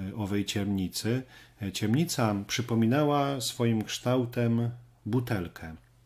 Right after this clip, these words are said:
Wąska, cienka szyjka, e, w dalszym momencie rozchodząca się troszeczkę, e, na boki,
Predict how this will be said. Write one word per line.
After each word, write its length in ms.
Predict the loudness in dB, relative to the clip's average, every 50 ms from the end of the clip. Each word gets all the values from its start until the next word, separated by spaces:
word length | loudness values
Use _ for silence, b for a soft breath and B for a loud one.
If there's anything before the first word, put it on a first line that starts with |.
| _ _ _ _ _ _ _ _
Wąska, 680 | -2 2 2 4 4 2 0 0 0 0 0 0 0 -2 B B B B B B B
cienka 680 | -2 0 0 0 0 -2 -2 0 0 2 2 0 -2 -6 -10 _
szyjka, 600 | -6 -2 2 4 4 4 2 0 -4 -4 -2 -2
e, 140 | 0 -2 -4 B B B B B B B B -8 -6 -4 -4 -4 -4 -4 -4 -6 -6 -8 -8 -6 -6 -6 -6 -8 -12 -14 -18
w 220 | -20 -16 -12 -12 -12 -10 -8 -6
dalszym 760 | -2 2 2 4 4 2 0 0 2 4 4 2 2 0 0
momencie 760 | 2 2 4 4 4 2 0 2 2 4 4 4 2 0 -2 -4
rozchodząca 1120 | -2 0 2 2 2 2 0 -2 -4 -6 -6 -6 -6 -2 -2 0 0 2 0 0 0 -2 -2
się 120 | -2 -2
troszeczkę, 500 | -2 -2 -2 -2 -2 -2 -2 -2 0 0
e, 160 | 2 2 0 -2 -4 -4 -4 -2 -2 -2 -2 -2
na 140 | 0 0 2
boki, 480 | 2 0 -2 -2 -4 -2 -2 -2 -2